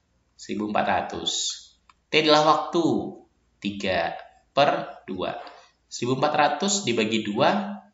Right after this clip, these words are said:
tujuh ratus. Kali tiga dapatnya dua ribu seratus. Oke? Nah, untuk video ini kita cukupkan. Eh, silakan, eh, ada video terakhir, video yang ketiga.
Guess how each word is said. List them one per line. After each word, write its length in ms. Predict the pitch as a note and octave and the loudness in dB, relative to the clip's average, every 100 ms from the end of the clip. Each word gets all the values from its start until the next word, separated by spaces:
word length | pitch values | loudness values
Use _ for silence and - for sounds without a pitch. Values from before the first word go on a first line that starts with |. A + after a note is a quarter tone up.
| _ | _
tujuh 240 | - G#2 | -10 -6
ratus. 800 | G2 F2 - G2 G2+ - - - | -4 -4 -6 -10 -4 -2 -4 -6
Kali 160 | - - | -8 -6
tiga 240 | - A2+ | -2 0
dapatnya 560 | C#3+ - - D#3+ - - - _ _ | 2 0 2 2 2 -6 -16 _ _
dua 240 | - G2+ F#2+ | -8 -4 -4
ribu 480 | G2 E3+ - - - _ - | -2 -2 -2 -8 -16 _ -16
seratus. 720 | - F2+ - - - - - - _ _ _ _ - | -8 -6 -6 -4 -4 -4 -10 -18 _ _ _ _ 0
Oke? 480 | - - - - _ _ _ _ _ | 0 0 -8 -16 _ _ _ _ _
Nah, 160 | G2+ G#2 | -4 -2
untuk 160 | G#2+ | -2
video 240 | - A#2+ A#2+ | -2 0 2
ini 320 | F3 A3+ - - - _ | 2 0 -4 -12 -20 _
kita 240 | - - - | -6 -2 -2
cukupkan. 480 | G3+ G3+ G3+ - - - - _ _ - | -4 2 4 4 -2 -12 -20 _ _ -8
Eh, 300 | F#2+ F#2+ G2 | -4 -2 -2
silakan, 560 | F#2+ G#2+ C#3+ D3+ - - _ | -4 -4 -2 -4 -8 -16 _
eh, 280 | G2+ G2+ G2 - | -2 0 -2 -2
ada 160 | A2+ | -2
video 240 | A2+ A2+ A2 | 0 -2 0
terakhir, 320 | G#2+ - D3+ | 0 0 -2
video 240 | A#2 G2 | -2 -4
yang 160 | F#2+ G2+ | -4 -6
ketiga. 480 | G2+ - F2 F2 | -10 -12 -10 -10